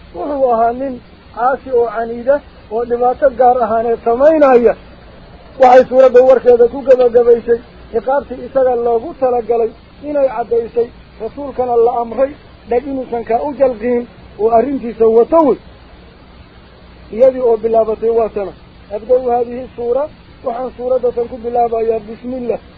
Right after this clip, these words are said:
Alla magici, magaca uskashadi, Allihii Arraxmaan, naxariis guud naxariista, Arraxiim, mid gaar ahaaneed naxariista wey. Qaala tacaala, Rabbi wuxuu yidhi, "Iqra' ayyuha rasuulul kariim", waxa aad akhridaa Qur'aanka, "bismi rabbika",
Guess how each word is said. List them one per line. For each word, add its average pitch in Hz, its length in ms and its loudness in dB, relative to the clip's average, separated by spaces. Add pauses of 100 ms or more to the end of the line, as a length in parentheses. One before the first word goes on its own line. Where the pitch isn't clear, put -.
(120)
Alla 247 240 2
magici, 247 460 0 (240)
magaca 226 480 4
uskashadi, 240 640 2 (260)
Allihii 247 360 2
Arraxmaan, 233 640 2 (240)
naxariis 240 440 0
guud 240 160 -10
naxariista, 233 580 -2
Arraxiim, 233 400 0 (300)
mid 202 200 -12
gaar 214 220 -2
ahaaneed 208 360 -6
naxariista 214 480 -6
wey. 247 140 -4 (1080)
Qaala 294 240 0
tacaala, 247 320 2 (720)
Rabbi 233 200 -6
wuxuu 294 340 -4
yidhi, 285 180 -8
"Iqra' 269 260 0
ayyuha 262 320 2
rasuulul 247 520 -2
kariim", 247 320 2 (360)
waxa 240 240 0 (100)
aad 247 80 0
akhridaa 226 480 0 (320)
Qur'aanka, 247 500 -2 (400)
"bismi 220 400 -8
rabbika", 247 520 -4